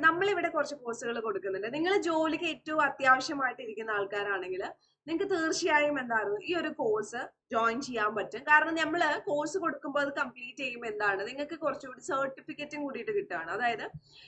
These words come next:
ഈ ഒരു കോ-, സർട്ടിഫിക്കറ്റ് മാത്രമല്ല കേട്ടോ, നിങ്ങൾക്ക് ജോലിയും കൂടി നമ്മൾ തരും. ഇപ്പൊ സാധാരണ ഏതൊരു കോഴ്സിന് ജോയിൻ ചെയ്താലും നമ്മുടെ കൺസേൺ എന്ന് പറയുന്നത് ജോലി തെരഞ്ഞു നടക്കുക എന്നുള്ളതാണ്. ഇവിടെ അങ്ങനെ ഒരു പ്രശ്നമില്ല, ജോലി തെരഞ്ഞെടുക്കേണ്ട ആവശ്യമില്ല. കാരണം എന്തായിരുന്നു, നമ്മൾ തന്നെ നിങ്ങൾക്ക്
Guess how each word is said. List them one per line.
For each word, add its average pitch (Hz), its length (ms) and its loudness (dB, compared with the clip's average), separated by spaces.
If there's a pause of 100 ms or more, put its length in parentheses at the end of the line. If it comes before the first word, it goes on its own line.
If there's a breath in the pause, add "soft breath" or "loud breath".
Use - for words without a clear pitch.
(140 loud breath)
ഈ 320 120 0
ഒരു 370 160 2
കോ-, 294 260 8
സർട്ടിഫിക്കറ്റ് 294 600 -4
മാത്രമല്ല 247 440 2
കേട്ടോ, 185 220 -2
നിങ്ങൾക്ക് 285 260 -4
ജോലിയും 294 400 4
കൂടി 269 200 -4
നമ്മൾ 202 200 0 (100)
തരും. - 200 -4 (180 loud breath)
ഇപ്പൊ - 200 -10
സാധാരണ 330 420 10 (140)
ഏതൊരു 339 280 -2
കോഴ്സിന് 320 400 -2
ജോയിൻ 285 280 2
ചെയ്താലും 269 460 2
നമ്മുടെ 285 340 0
കൺസേൺ 262 400 -2
എന്ന് 262 160 -6
പറയുന്നത് 247 380 -6
ജോലി 254 320 0 (140)
തെരഞ്ഞു 220 280 2
നടക്കുക 202 320 -2
എന്നുള്ളതാണ്. 185 460 0 (140)
ഇവിടെ 311 200 6
അങ്ങനെ 294 280 0
ഒരു 294 140 -6
പ്രശ്നമില്ല, 190 400 -4 (540)
ജോലി 277 300 10
തെരഞ്ഞെടുക്കേണ്ട 254 580 0 (100)
ആവശ്യമില്ല. 196 400 0 (100)
കാരണം 262 300 6
എന്തായിരുന്നു, 233 320 -2 (100)
നമ്മൾ 277 300 0
തന്നെ 320 240 0
നിങ്ങൾക്ക് 262 280 -10